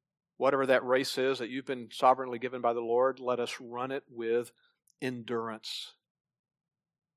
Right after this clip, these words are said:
So Paul was so grateful that the Thessalonians were known for this. They were known for tenacious endurance, even in the face of some extreme opposition and hostility.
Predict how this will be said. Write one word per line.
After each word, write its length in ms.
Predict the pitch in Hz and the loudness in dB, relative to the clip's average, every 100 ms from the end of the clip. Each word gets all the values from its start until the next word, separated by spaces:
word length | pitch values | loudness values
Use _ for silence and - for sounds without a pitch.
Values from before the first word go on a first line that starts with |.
| _ | _
So 120 | - | -10
Paul 380 | 117 - 151 151 | -8 4 8 8
was 120 | 120 | 6
so 240 | - - 165 | 0 0 0
grateful 480 | 135 131 143 160 151 | 2 2 2 0 0
that 160 | 123 | -2
the 100 | 123 - - | -4 -10 -2
Thessalonians 640 | 143 - 123 127 139 135 | -2 0 -2 -2 -4 -6
were 100 | 120 | -8
known 320 | 110 110 127 147 | -6 -4 -4 -4
for 160 | 143 | -6
this. 300 | 139 147 156 | -4 -4 -2
They 140 | 139 123 | -2 -4
were 100 | 117 | -4
known 360 | 120 135 156 | -2 -2 -2
for 240 | 147 120 110 - - | -2 -4 -4 -10 -10
tenacious 680 | - 123 117 147 - 151 - | -6 -2 0 0 2 -2 -2
endurance, 600 | 127 110 120 131 170 - | -8 -8 -4 -4 -4 -4
even 240 | - 190 196 | -2 0 0
in 60 | |
the 80 | 147 | -2
face 520 | - 151 160 190 - - - - | 2 4 4 2 -2 -8 -12 4
of 160 | 143 - | 4 4
some 160 | 139 | 0
extreme 760 | 120 - - 147 160 180 185 180 - - | -2 -6 -6 -4 -4 -2 -4 -6 0 6
opposition 840 | 165 - 110 117 160 - 185 196 139 | 8 6 -2 0 0 0 -2 -2 -6
and 120 | 123 | -6
hostility. 840 | - 131 - 143 139 127 104 92 | -4 -4 -2 -2 -4 -6 -12 -18